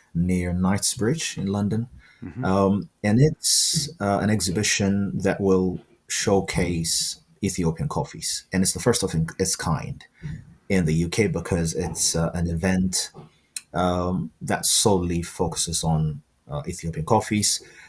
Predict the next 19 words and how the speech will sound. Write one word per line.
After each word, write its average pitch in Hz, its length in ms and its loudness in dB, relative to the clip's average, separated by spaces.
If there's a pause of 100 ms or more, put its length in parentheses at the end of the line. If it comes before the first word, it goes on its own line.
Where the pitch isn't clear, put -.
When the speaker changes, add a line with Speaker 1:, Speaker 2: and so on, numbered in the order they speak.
(160)
Speaker 1:
Uh, 87 320 0
the 95 180 0
ambassador 107 580 4
will, 101 380 2
will 101 200 0
do 92 120 2
a 90 60 0
briefing 110 680 0
at 87 100 -4
the - 60 -4
start 87 300 -2
of 82 80 -8
the 82 100 0
event, 110 460 0 (420)
Speaker 2:
Yeah. 101 100 -6
Speaker 1:
uh, 80 200 2
Saturday 82 320 -2
morning, 101 260 0
seventeenth. 104 640 0